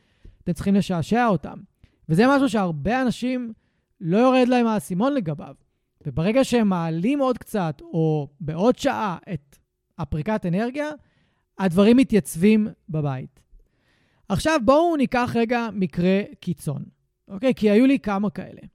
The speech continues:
והיינו צריכים ל-, ל-, לפנות לפתרונות שאני לא אוהב אותם, אבל כדי שיהיה שלום בית וכדי שהגור יישאר בבית שלו, אין לנו ברירה, אוקיי? אין לנו ברירה, אנחנו חייבים להשתמש בפתרונות האלה.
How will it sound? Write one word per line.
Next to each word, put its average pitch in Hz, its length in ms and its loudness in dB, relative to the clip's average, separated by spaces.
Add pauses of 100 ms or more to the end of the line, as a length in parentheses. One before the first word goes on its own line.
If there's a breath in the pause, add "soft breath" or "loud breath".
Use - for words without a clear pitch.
(260)
והיינו 202 580 2
צריכים 254 420 -2 (100)
ל-, 185 140 -2 (180)
ל-, 170 260 0
לפנות 214 340 0
לפתרונות 190 920 0
שאני 170 480 -4
לא 208 100 2
אוהב 185 300 6
אותם, 247 400 -4 (640)
אבל 165 140 -2
כדי 208 300 0
שיהיה 240 320 0
שלום 190 480 -2
בית 208 400 -2
וכדי 156 240 -4
שהגור 170 520 0
יישאר 196 360 -4
בבית 170 440 -6
שלו, 254 380 -8 (520)
אין 226 140 4
לנו 226 240 6
ברירה, 147 380 -4 (420)
אוקיי? 196 180 -8
אין 214 200 -2
לנו 220 160 6
ברירה, 190 260 2
אנחנו 220 140 -2
חייבים 170 480 -2
להשתמש 185 560 -4
בפתרונות 143 580 -6
האלה. - 140 -20